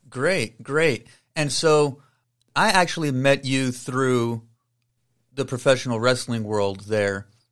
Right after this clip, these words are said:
and I've seen you do gigs like that. But yeah, I have noticed that you've do-, been doing a whole lot of boxing stuff lately, and we'll get into all that and the kind of the differentiation between all the different kinds of gigs you get. But how did you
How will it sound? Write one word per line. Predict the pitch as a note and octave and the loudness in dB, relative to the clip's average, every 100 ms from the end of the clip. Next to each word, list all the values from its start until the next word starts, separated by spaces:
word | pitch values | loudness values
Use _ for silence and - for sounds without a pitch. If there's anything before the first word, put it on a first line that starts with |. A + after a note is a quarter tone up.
| - | -10
and | B2 | -2
I've | A#2 - | -2 -2
seen | B2+ | -4
you | A#2 | -4
do | A2 A2 | -6 -8
gigs | A2+ A2 - | -4 -4 -4
like | G#2+ G#2+ | -6 -2
that. | G#2+ | -2
But | A#2 C3 | -2 0
yeah, | C#3 | 2
I | B2 | 2
have | B2+ D3+ D#3+ | 2 0 2
noticed | B2+ A#2 A2+ | 0 0 -2
that | B2 | -6
you've | A2 G#2 | -6 -6
do-, | B2 | -8
been | - B2 | -6 -6
doing | B2 A#2 | -4 -4
a | F#2+ | -4
whole | B2+ A#2 | -2 -2
lot | G#2+ A2+ A#2+ | 0 0 0
of | G#2 | 0
boxing | G2 G2 - G2+ | -2 -2 -8 -12
stuff | - G2 - | -8 -8 -6
lately, | G2 F#2+ G2+ F#2+ - _ _ _ _ | -8 -8 -8 -10 -14 _ _ _ _
and | A#2 A2 G#2+ G2+ - _ _ | -6 -2 -2 -4 -12 _ _
we'll | C#3 E3+ | -4 -2
get | D#3+ F#3 | 0 0
into | G#3+ E3+ B2+ | 0 0 2
all | A2 G#2 | 2 2
that | G#2+ G#2+ | 0 0
and | G#2+ | -4
the | |
kind | G2+ B2+ A#2 | -6 -2 -2
of | G2+ - _ _ _ _ _ - | -4 -8 _ _ _ _ _ -10
the | B2 | -4
differentiation | C#3 A#2+ C3 B2+ B2 A#2 B2 B2+ C3 | -4 -4 -2 -2 -4 -2 -2 -2 -4
between | A2 G#2+ A2+ G#2+ | -6 -6 -6 -2
all | G2+ G2+ | -2 -2
the | F#2+ | -4
different | G#2 - G2 | -8 -8 -10
kinds | A2 G2+ | -8 -8
of | F#2+ | -10
gigs | A2 A#2 A2+ | -8 -8 -8
you | G2+ | -8
get. | G2 F2+ - _ _ _ _ - | -6 -6 -8 _ _ _ _ -8
But | F3 - | -6 -6
how | - G3+ A3+ | -8 -6 -4
did | A3 G#3+ | -6 -8
you | G3+ | -8